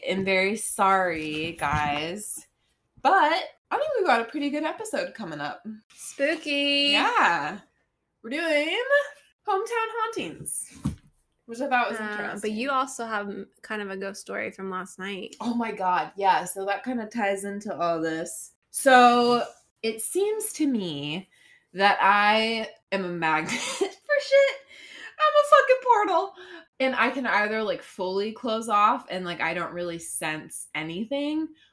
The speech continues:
Speaker 1: or I'm fully on and I sense everything. So I saged the house a few nights ago 'cause, like, activity was starting to ramp up. I mean,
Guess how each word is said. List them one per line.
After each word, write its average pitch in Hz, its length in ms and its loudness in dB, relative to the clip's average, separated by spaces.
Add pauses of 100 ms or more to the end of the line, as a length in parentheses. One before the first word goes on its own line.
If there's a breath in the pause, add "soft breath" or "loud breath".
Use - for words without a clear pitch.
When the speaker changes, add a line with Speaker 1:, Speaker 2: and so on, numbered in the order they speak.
(200 soft breath)
Speaker 1:
or 190 640 4
I'm 170 220 -2
fully 180 520 -6
on 151 580 -2
and 151 280 -8
I 147 240 -2
sense 151 640 -8 (320)
everything. 139 1300 -6 (520)
So 220 560 2
I 196 180 2
saged 254 580 -4
the 294 160 -2
house 185 320 -2
a 202 80 -8
few 185 180 -8
nights 151 260 -8
ago 147 460 -4
'cause, 165 140 -10
like, 160 200 -6
activity 175 540 -6
was 165 140 -12
starting 160 320 -8
to 160 100 -8
ramp 151 380 -6
up. 147 360 -2
I 160 100 -6
mean, 151 360 -6